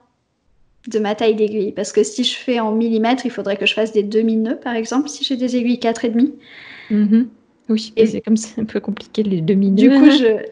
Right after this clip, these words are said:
Speaker 1: <laughs> oui, ça fonctionne pas. Euh... alors après, je pourrais faire des doubles nœuds et des nœuds simples, mais ça devient trop compliqué. Donc, je fais, euh, le nombre de nœuds qui correspond à la taille américaine. Et comme ça, tous mes échantillons, je sais, euh,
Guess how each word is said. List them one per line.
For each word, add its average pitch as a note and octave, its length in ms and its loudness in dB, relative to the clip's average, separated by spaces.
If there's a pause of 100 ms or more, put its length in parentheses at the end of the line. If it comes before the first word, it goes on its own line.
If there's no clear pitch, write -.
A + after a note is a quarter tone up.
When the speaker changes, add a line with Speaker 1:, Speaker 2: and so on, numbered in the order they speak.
Speaker 1:
<laughs> - 180 -10
oui, D4 220 2
ça B3+ 180 -10
fonctionne B3 480 -4
pas. A#3+ 180 -2 (720)
Euh... G3+ 300 -8 (220)
alors A3 200 2
après, G#3 260 0
je - 100 -4
pourrais G#3 180 -6
faire G#3+ 140 -4
des G#3+ 120 0
doubles A3+ 360 -2
nœuds A#3+ 200 0
et A3 80 2
des F#3+ 140 -8
nœuds G3+ 100 -6
simples, G3+ 320 -10
mais - 160 -14
ça - 180 -14
devient F3 320 -8
trop - 200 -10
compliqué. - 500 -10
Donc, G#3+ 140 -4
je G#3+ 180 0
fais, A#3 400 0
euh, G#3 220 0
le A3+ 100 0
nombre A#3+ 240 2
de G3+ 100 -2
nœuds A3+ 140 0
qui A#3+ 140 -2
correspond G#3 400 0
à A3 60 2
la G#3 100 0
taille A#3 220 0
américaine. A3+ 720 2
Et G#3 100 -4
comme G#3+ 200 -4
ça, A#3 240 -2
tous B3+ 180 0
mes A#3 200 4
échantillons, G#3+ 560 -2
je A3 160 -2
sais, G#3+ 480 -2
euh, - 60 -8